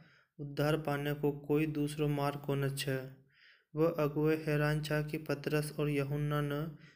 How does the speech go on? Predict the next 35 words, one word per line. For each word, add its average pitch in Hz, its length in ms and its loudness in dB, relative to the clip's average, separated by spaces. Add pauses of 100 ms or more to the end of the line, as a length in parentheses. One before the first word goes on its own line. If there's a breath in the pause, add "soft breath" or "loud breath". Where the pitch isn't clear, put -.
(200)
बहुत 151 360 -4
साहसी 147 600 -2
रूप 147 240 0
से 147 180 -4
बात 139 420 2
की 143 100 0
छी। 131 500 -6 (460 loud breath)
उन्होंने 151 320 2
देखा 147 400 0
कि 151 280 0
यह 147 80 4
साधारण 147 540 2
पुरुष 147 520 0
छे, 151 320 2 (480 loud breath)
जे 151 200 0
कि 151 280 -2
अनपढ़ 151 340 0
छे, 143 260 -2 (720 loud breath)
परंतु 151 640 -2
फेर 160 200 4
वान 147 360 2
को 151 180 0
याद 143 260 4
आयो 139 320 4
कि 151 200 -6
यह 151 260 0
पुरुष 151 600 -2
यीशु 147 300 -2
के 151 160 -2
साथ 147 360 0
रहा 139 240 2
छा। 127 520 -4 (460 loud breath)
इसलिए 156 320 2
उन्होंने 151 460 2
वांसु, 147 800 -2